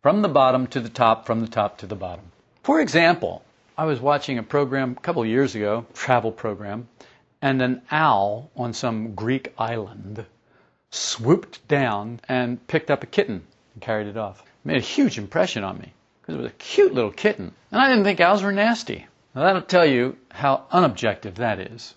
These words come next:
how subjective that is. I abhor the violence. I don't like the violence. There's something in me that doesn't like the violence. Have you ever felt that way? The last time we talked about allowing a ray of light to bring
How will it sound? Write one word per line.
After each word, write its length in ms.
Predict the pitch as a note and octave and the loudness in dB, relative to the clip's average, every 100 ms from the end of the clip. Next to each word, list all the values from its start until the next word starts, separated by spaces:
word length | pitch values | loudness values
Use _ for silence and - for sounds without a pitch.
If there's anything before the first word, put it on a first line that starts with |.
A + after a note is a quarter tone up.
| _ | _
how 120 | - A#2+ | -6 -6
subjective 680 | - G#2 - A#2 - G2 | -6 -6 -2 -2 -2 -14
that 200 | G#2+ G#2 | -12 -12
is. 240 | G#2 G#2 - _ _ _ - | -12 -18 -20 _ _ _ 2
I 100 | E3+ | 4
abhor 640 | E3 - - A3+ A3 D3+ | 4 2 0 4 6 6
the 160 | D#3 D3 | 4 2
violence. 720 | E3+ G#3+ C3+ - - - - | 2 0 -2 -6 -12 -20 -14
I 80 | C#3 | -8
don't 240 | F3+ F3+ C3+ | -6 -6 -4
like 320 | E3 F3 - | -4 -4 -8
the 80 | B2+ | -4
violence. 540 | B2+ D#3+ G#2+ - - | -4 -4 -8 -14 -16
There's 160 | B2+ - | -12 -4
something 400 | G3 G3 D#3+ D3 | -4 -2 -4 -4
in 100 | D3 | -4
me 120 | C#3+ | -4
that 180 | B2+ - | -6 -2
doesn't 340 | D3 D3 - | -2 -2 -6
like 280 | B2+ B2+ - | -8 -8 -10
the 80 | G#2 | -10
violence. 720 | G#2 G#2 F2+ - - - _ _ _ _ _ _ _ _ | -10 -10 -14 -16 -20 -20 _ _ _ _ _ _ _ _
Have 100 | A2 | -8
you 100 | A2+ | -6
ever 80 | A#2 | -4
felt 240 | A2 C#3+ D3+ | 0 0 0
that 120 | F3 | -6
way? 160 | F3+ - _ - - - _ _ _ | -8 -12 _ -20 -20 -20 _ _ _
The 60 | E3 | 4
last 260 | G#3+ G#3+ | 4 4
time 180 | E3 C#3+ | 4 4
we 80 | C3 | 2
talked 320 | C3+ B2+ B2+ | 2 2 0
about 240 | A2+ A#2 A2+ | 0 2 2
allowing 420 | A2+ A#2+ B2 A#2 | 2 4 4 2
a 60 | |
ray 240 | A2 A#2+ A#2+ | 0 2 2
of 160 | G2 | 0
light 400 | G#2+ A#2 A2 - | 0 0 -2 -6
to 100 | - | -12
bring 440 | G#2 A#2+ A#2 A2 | -8 -4 -4 -6